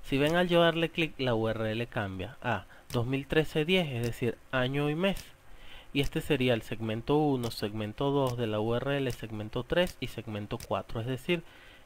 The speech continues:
que yo voy a hacer esto. This uri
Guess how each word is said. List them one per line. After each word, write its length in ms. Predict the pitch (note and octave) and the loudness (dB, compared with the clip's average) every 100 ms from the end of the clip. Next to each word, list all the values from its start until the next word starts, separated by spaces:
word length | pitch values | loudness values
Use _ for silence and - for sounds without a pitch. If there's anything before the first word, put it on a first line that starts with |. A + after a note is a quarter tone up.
| - | -16
que 180 | - C#3+ | -2 0
yo 260 | D3 D#3 C3 - - - | 4 4 4 -6 -8 -4
voy 180 | A#2 A#2+ | 0 0
a 40 | |
hacer 280 | A#2 - B2+ | 0 0 0
esto. 320 | C3+ - - - - - - A#2+ | 0 -4 -12 -16 -20 -20 -16 -2
This 420 | C3 D3+ - - - - - - - - - | 0 0 -2 -14 -18 -16 -16 -14 -16 -16 -4
uri 340 | D3 C#3+ B2 | 0 2 0